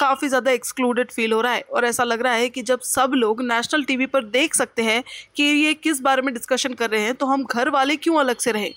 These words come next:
जिसके बाद श्रुतिका नायरा को समझाने की कोशिश करती हैं कि ये बिग बॉस का दिया हुआ एक टास्क है और तुम्हें हर्ट फील नहीं होना चाहिए।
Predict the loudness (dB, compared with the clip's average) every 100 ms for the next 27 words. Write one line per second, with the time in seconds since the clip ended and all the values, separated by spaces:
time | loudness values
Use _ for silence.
0 | -14 -14 -4 -2 2 2 2 0 -2 0
1 | 2 2 2 0 -2 0 0 0 -2 -2
2 | -2 -4 -2 -2 -2 -2 -4 -2 0 2
3 | 0 -2 -6 -2 0 0 -2 0 0 2
4 | 0 -2 -8 -2 0 0 -2 -6 -4 -2
5 | -2 0 0 0 -2 -4 -4 -6 -4 -4
6 | -2 -2 -2 -4 -4 -8 -10